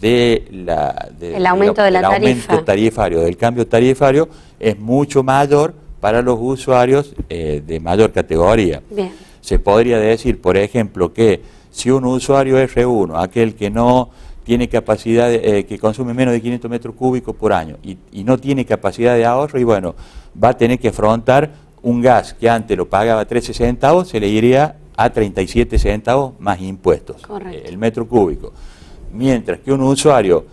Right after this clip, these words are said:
Speaker 1: R tres cuatro, es decir, aquellos de la máxima categoría que consumen más de mil ochocientos metros cúbicos por año,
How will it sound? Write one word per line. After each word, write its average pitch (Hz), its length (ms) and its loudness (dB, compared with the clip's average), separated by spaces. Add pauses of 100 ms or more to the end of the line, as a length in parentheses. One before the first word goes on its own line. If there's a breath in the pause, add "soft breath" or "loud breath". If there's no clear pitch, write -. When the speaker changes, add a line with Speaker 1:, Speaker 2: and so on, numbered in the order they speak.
(240 soft breath)
Speaker 1:
R 117 320 0
tres 131 240 0
cuatro, 110 400 0
es 90 60 4
decir, 98 200 -4
aquellos 98 380 -4 (300)
de 69 80 -16
la 71 80 -16
máxima 123 400 -2
categoría 127 580 2
que 90 100 -10
consumen 98 440 -8
más 113 120 -4
de 107 120 -6
mil 117 180 -8
ochocientos 110 420 -8
metros 117 240 -12
cúbicos 120 280 -8
por 135 160 2
año, 139 260 0